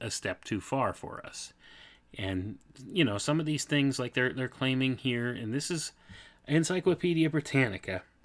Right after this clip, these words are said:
which is a, a pretty good academic source for much of this information. But, uh,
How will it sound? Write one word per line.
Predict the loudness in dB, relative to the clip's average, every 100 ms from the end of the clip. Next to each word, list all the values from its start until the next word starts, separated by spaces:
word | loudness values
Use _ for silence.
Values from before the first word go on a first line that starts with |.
| -20 _ -6
which | -4 -2
is | 0
a, | 0
a | -2 0
pretty | 0 0
good | -2 -2
academic | -2 -2 -2 -2 -4
source | -4 -2 -2 -4 -8 -12 -20 -20 -20 -20 _ _
for | 2 4 6
much | 4 2
of | -2
this | -2 -2
information. | -6 -2 0 0 -2 -10 -20 -20 _ -20 -20 _
But, | -8 -8 -6 -2
uh, | -2